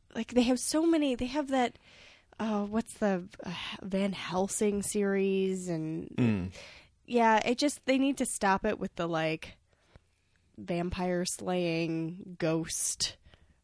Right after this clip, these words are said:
Speaker 1: finder series. Um, anyways, so they're making that. And then another thing, and this was the thing that I was like, "Oh my God," about while I was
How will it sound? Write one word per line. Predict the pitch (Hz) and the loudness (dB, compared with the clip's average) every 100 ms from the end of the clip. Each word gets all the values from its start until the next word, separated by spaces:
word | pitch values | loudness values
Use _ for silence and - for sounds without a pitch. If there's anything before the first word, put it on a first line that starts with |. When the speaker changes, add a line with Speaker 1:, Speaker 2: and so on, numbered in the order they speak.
| _ _ - - - 73 - _ _ | _ _ -20 -20 -18 -18 -18 _ _
Speaker 1:
finder | - 180 170 180 175 165 165 - - | -2 0 0 -2 -2 -2 -6 -16 -16
series. | 196 190 180 180 170 175 175 185 208 208 - - - - - | -8 -2 -2 0 -2 -4 -2 -2 0 -4 -6 -10 -14 -12 -2
Um, | 196 190 185 190 185 - | 4 4 4 2 -2 0
anyways, | 262 233 190 | 4 4 4
so | - 226 | 4 6
they're | 220 240 | 6 6
making | 277 311 269 | 6 4 4
that. | 226 190 - | 6 4 4
And | 240 | 4
then | 226 226 - | 4 4 0
another | 226 233 294 311 | 2 4 4 2
thing, | 208 180 185 | 0 0 0
and | 196 | 0
this | 214 240 | 0 0
was | 240 | 0
the | 220 | 0
thing | - 196 | 0 2
that | 190 | 4
I | 180 180 | 4 4
was | 185 185 | 2 0
like, | 180 - - | -2 -2 -2
"Oh | |
my | 185 190 | 2 2
God," | 185 180 175 | 2 2 2
about | 170 151 170 220 _ _ | 0 2 2 0 _ _
while | - 190 | -4 -2
I | 165 | 0
was | 165 160 | -2 -6